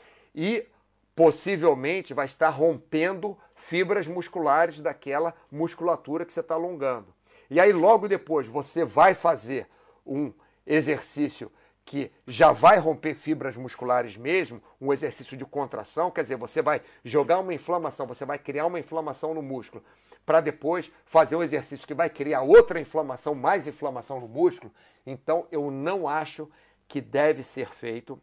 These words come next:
essa é a minha opinião, Mauro, Jasmin, não há, primeiro eu acho que deve se ter em mente o que é alongamento e o que são os exercícios de flexibilidade.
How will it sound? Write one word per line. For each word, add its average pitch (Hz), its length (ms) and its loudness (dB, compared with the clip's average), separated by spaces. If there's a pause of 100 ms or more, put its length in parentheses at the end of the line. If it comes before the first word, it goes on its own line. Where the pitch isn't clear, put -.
(160)
essa 127 280 -8
é - 20 -8
a - 20 -10
minha 139 180 -6
opinião, 117 460 -8
Mauro, 117 340 -2
Jasmin, 107 440 -14 (360)
não 143 300 2
há, 143 160 2
primeiro 160 500 0
eu 139 120 6
acho 160 320 4 (140)
que 135 100 -10
deve 131 300 -2
se - 160 -12
ter 123 220 -6
em 120 100 -12
mente 139 520 -12 (200)
o 131 100 -10
que 123 240 -8
é 139 40 2
alongamento 135 920 -2 (380)
e 139 100 -2
o 147 80 2
que 156 320 -6 (120)
são 147 340 -4
os 131 120 -8
exercícios 127 640 -10
de 117 80 -18
flexibilidade. 123 1000 -12